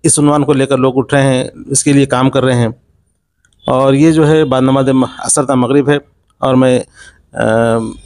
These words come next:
म-, मुबारकबाद देना चाहूँगा ज़िम्मेदारान को, जो इसके लिए काविशें कर रहे हैं, कोशिशें कर रहे हैं, अपने औकात लगा रहे हैं, मेहनत कर रहे हैं और जद्दोजहद कर रहे हैं कि माशरे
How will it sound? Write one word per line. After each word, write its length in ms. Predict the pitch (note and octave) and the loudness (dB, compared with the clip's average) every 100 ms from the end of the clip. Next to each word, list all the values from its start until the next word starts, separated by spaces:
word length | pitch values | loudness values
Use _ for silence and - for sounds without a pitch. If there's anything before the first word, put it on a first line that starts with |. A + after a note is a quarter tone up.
| - - | -20 -14
म-, 440 | A#2+ G#2+ G#2+ A2 - - - - - | -8 -2 0 0 0 -8 -20 -20 -2
मुबारकबाद 480 | C3 C3 D3 D3 D#3+ | 0 2 0 0 -2
देना 220 | D3 D3 | 0 0
चाहूँगा 400 | C3+ C3+ C3+ C3 - _ _ _ _ - | 0 0 0 -2 -6 _ _ _ _ -2
ज़िम्मेदारान 500 | C3 C3 B2 A#2+ A#2+ | 2 2 2 0 0
को, 240 | A2 - _ _ _ _ _ | -2 -6 _ _ _ _ _
जो 100 | B2+ | 0
इसके 220 | B2+ - B2 | 0 0 -2
लिए 140 | B2 | -2
काविशें 400 | B2 A#2+ A#2 - | 0 0 0 -2
कर 140 | A#2 | -2
रहे 100 | A2+ | 0
हैं, 100 | A2+ | -2
कोशिशें 360 | A2 A#2+ B2+ A#2+ | -2 -2 0 0
कर 140 | A#2+ | 0
रहे 100 | A2 | 0
हैं, 80 | A2+ | -2
अपने 200 | A2+ B2+ | -2 -2
औकात 340 | A2+ - B2 A#2+ | -2 -2 -2 -2
लगा 180 | A2+ | -2
रहे 140 | A#2 A2 | -2 -4
हैं, 180 | A2+ - - - - A#2 | -8 -12 -20 -20 -6 0
मेहनत 320 | B2+ C3 C3 | 2 0 0
कर 120 | B2 | -2
रहे 140 | A2+ A2+ | 0 -2
हैं 240 | A2+ A2 - _ _ _ _ _ | -2 -4 -12 _ _ _ _ _
और 460 | A2 A2+ A2 - - _ _ _ _ _ _ | -2 0 -2 -6 -20 _ _ _ _ _ _
जद्दोजहद 540 | B2 D#3+ D#3 D#3 D3+ D3 | 0 2 2 2 0 0
कर 140 | C3+ | 0
रहे 180 | C3 C3 | 0 -2
हैं 120 | B2 | -4
कि 60 | - | -2
माशरे 360 | C3+ B2+ A#2+ | 0 0 -2